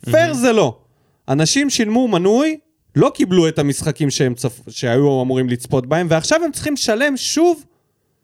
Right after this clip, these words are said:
Speaker 1: כש-, אתה יודע מה, מילא הם היו אומרים, הם לא היו אומרים כלום, פשוט ממשיכים את היום. כרטיסים למכירה, מאה שקל, זה יותר פייר, מלבוא ולהזכיר לך <clears throat> ששילמת על זה,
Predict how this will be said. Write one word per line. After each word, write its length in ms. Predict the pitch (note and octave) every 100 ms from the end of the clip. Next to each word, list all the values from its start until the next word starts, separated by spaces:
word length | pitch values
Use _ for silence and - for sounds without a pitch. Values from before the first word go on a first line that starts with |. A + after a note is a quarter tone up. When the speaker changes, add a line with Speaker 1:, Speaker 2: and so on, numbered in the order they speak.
| _ _
Speaker 1:
כש-, 160 | - G3
אתה 460 | F3+ D#3+ _ -
יודע 180 | E3 D#4
מה, 120 | F4+
מילא 240 | G#3 C#4 D#4+
הם 180 | A3+
היו 180 | F#3+ A#3
אומרים, 360 | G#3+ G#3 B3+ A3+
הם 100 | G3
לא 80 | C#4
היו 100 | D4
אומרים 240 | C4 A#3 A#3+
כלום, 320 | A#3 A3+ A#2+ - _ -
פשוט 300 | G#3 F4 E4
ממשיכים 380 | C4+ - D4 C#4
את 80 | B3+
היום. 300 | B3+ G3 A2+ _ _ _ _
כרטיסים 420 | D#3 D#3+ E3+ C4
למכירה, 400 | A#3 F#3+ A3+ B3
מאה 220 | A3+ A#3+ A3+
שקל, 380 | B3+ B3 C4+ B3 _ _ -
זה 260 | B2 E3+
יותר 340 | C4+ A3+ G#3 E3+
פייר, 340 | - F#3+ B3+ C4 _ _ -
מלבוא 480 | D#3+ E3+ D3 C4+ D4+
ולהזכיר 600 | G3 F3 C#3+ - D#4 F#4+
לך 240 | F4 B3 F#3 F3+ F3 _ _ _ -
<clears throat> 520 | C#4+ C#4+ F#3+ D#3 -
ששילמת 640 | - E3 - F3+ B3 D4+
על 160 | C4 F#3+
זה, 240 | D3+ F#3